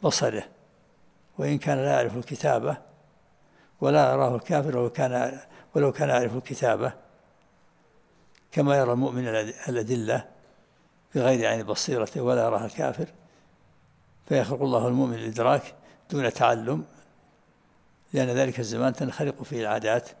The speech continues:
في ذلك". هذا كلام الحافظ، والله أعلم. قد يكون هذا، قد يكون هذا تأويل،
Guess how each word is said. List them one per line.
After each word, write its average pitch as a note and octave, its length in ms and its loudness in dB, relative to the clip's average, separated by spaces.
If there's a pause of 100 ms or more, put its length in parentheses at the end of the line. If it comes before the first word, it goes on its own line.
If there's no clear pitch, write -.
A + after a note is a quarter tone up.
(120)
في D#3+ 60 -10
ذلك". B2 380 -4
هذا F3 100 -6
كلام D#3 320 -6 (240)
الحافظ، C#3 360 0 (480)
والله C3+ 280 2
أعلم. C3+ 180 -4
قد E3+ 220 -6
يكون D#3 200 -4
هذا، C#3 340 -2 (640)
قد D3 120 4
يكون C#3+ 220 2
هذا C3+ 120 6
تأويل، A#2+ 460 0